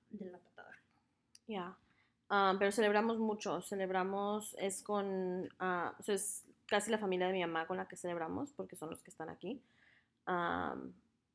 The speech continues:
Speaker 2: so es con sus dos hermanos y sus esposas y sus hijos. And then si hay, um, de una de mis tías, o sea, de las esposas de mis tíos. Um,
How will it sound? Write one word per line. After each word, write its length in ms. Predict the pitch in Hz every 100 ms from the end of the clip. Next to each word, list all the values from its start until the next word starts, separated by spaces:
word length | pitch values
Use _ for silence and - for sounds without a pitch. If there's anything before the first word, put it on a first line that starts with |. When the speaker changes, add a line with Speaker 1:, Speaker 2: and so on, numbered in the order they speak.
| _ _ -
Speaker 2:
so 280 | - 202
es 120 | 185 185
con 180 | 202
sus 160 | 208 202
dos 200 | 190 190
hermanos 680 | 220 220 190 190 190 190 -
y 60 |
sus 200 | 190 185 170
esposas 560 | - 196 185 185 185
y 40 | 185
sus 200 | 190 -
hijos. 540 | 190 190 185 190 - _ - - _ -
And 280 | 196 190
then 840 | 185 175 175 175 175 175 175 185 - -
si 320 | - 214 190
hay, 800 | 180 180 180 185 180 180 180 - _ _ _ _ _ _ 190
um, 680 | 185 175 - 123 - - - _ _ _ 214
de 140 | 196
una 120 | 190 196
de 60 |
mis 200 | 190 190 -
tías, 500 | 185 180 277 277 -
o 60 |
sea, 120 | 196 185
de 80 |
las 140 | 175 180
esposas 320 | - 185 185
de 80 | 185
mis 140 | 185 -
tíos. 200 | 233 - _ _ _ _ _ _ -
Um, 500 | 190 180 71 -